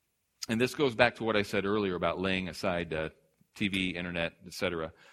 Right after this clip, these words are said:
Uh, you know, if you lay aside meat or chocolate or whatever, is fine. This, this is, this is not about twisting God's arm or something. It's about something that's going to get our attention, and we fill, w-, w-, when we talk about laying the T V and internet aside, we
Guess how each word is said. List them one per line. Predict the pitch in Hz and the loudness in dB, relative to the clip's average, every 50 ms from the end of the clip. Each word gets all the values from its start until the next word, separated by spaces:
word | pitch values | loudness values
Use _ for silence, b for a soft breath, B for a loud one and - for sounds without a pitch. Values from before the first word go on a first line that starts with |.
| b b b b b b b b b b - | b b b b b b b b b b 0
Uh, | 82 82 80 76 71 - - - - | 4 4 4 4 2 0 -4 -10 -10
you | 92 101 90 | -6 -6 -4
know, | 85 82 80 - | -4 -6 -8 -8
if | 98 98 69 92 92 - | -8 -10 -10 -10 -10 -6
you | 101 98 92 | -4 -2 2
lay | 92 95 92 | 2 4 4
aside | 90 90 - 98 90 90 85 78 | 2 2 0 0 0 0 0 -2
meat | 90 92 92 90 90 - - - - | -4 -6 -4 -6 -6 -10 -14 -20 -16
or | 87 85 | -14 -12
chocolate | - - - 90 87 85 - 90 85 | -10 -6 -4 -4 -4 -4 -4 -6 -6
or | 85 87 | -4 -4
whatever, | 87 87 87 82 82 82 78 80 78 | -4 -4 -2 -2 -2 -4 -4 -6 -10
is | - 82 82 - | -10 -10 -12 -12
fine. | - - 90 82 76 69 65 67 73 | -10 -8 -6 -6 -6 -6 -8 -10 -10
This, | 78 - - | -12 -12 -12
this | 87 85 80 - 87 | -12 -12 -12 -10 -10
is, | 80 - - | -12 -12 -12
this | - - 85 - - | -14 -14 -12 -12 -12
is | 87 80 92 | -12 -8 -6
not | 90 90 98 98 92 | -4 -2 0 0 -2
about | 87 85 92 90 85 80 78 - - - - _ _ _ _ _ _ _ - | 0 2 2 2 2 2 -2 -6 -12 -20 -20 _ _ _ _ _ _ _ -12
twisting | - - 123 - - - 110 104 98 | -6 -6 -4 -4 -4 -4 -4 -2 0
God's | 92 87 85 82 80 80 85 | 0 0 0 0 -2 -4 -8
arm | 78 80 80 78 76 76 73 | -6 -6 -4 -6 -6 -8 -10
or | 73 73 | -12 -12
something. | - - 82 76 73 80 78 76 | -10 -10 -12 -10 -10 -10 -10 -10
It's | 76 - - | -10 -10 -10
about | 80 78 73 71 - | -8 -8 -8 -8 -8
something | - 90 85 - - 82 | -10 -12 -10 -10 -10 -10
that's | 78 - | -10 -12
going | - 82 76 71 | -12 -14 -14 -14
to | 67 76 | -10 -6
get | 73 92 107 | -4 -4 -2
our | 113 110 | -2 -2
attention, | 113 - - 98 90 85 - 90 82 | -4 -4 -6 -8 -8 -8 -8 -12 -12
and | 78 80 78 | -12 -12 -12
we | 80 76 | -12 -12
fill, | - - - 104 101 98 - B B B B B B B | -10 -6 -4 -4 -4 -4 -6 B B B B B B B
w-, | 92 92 - | -6 -6 -4
w-, | 95 98 95 - | -4 -4 -4 -4
when | 101 98 95 | -4 -4 -4
we | 95 | -2
talk | - - 107 104 95 | 0 2 2 2 2
about | 98 95 92 87 95 | 2 0 0 2 2
laying | 98 98 95 87 | 2 2 0 -2
the | 85 | -6
T | - - - 110 104 | -8 -6 -4 -4 -4
V | 92 104 104 101 90 | -2 0 0 0 0
and | 87 | 0
internet | 101 110 - 101 90 82 78 73 | -2 -4 -4 -6 -6 -6 -6 -6
aside, | 73 - - 78 76 73 73 73 - _ _ _ _ _ _ _ _ _ _ _ _ _ - - - b b b b b b b b b b - | -6 -8 -6 -6 -4 -4 -4 -8 -10 _ _ _ _ _ _ _ _ _ _ _ _ _ -20 -20 -20 b b b b b b b b b b -2
we | 110 110 | -2 0